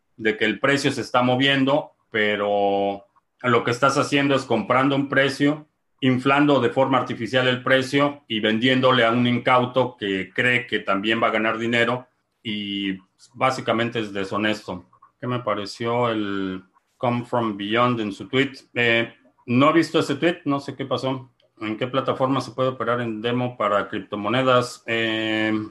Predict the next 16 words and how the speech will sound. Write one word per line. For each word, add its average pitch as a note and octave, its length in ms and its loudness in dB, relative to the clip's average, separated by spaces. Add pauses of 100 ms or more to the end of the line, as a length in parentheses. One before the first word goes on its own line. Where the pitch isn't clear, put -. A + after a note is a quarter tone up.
(360)
no B2 180 -2
conozco E3+ 400 2
ninguna. B2+ 720 4
Eh, A2 260 0
realmente G3+ 400 4
puedes F#3+ 260 2
operar C#3+ 300 4
en C#3+ 140 4
papel. C3+ 600 2
En G#2+ 280 -2
TradingView, D3+ 720 4
por B2 140 2
ejemplo, C#3+ 400 0
puedes C3 260 2
simular A2+ 460 2
operaciones. A2+ 800 -6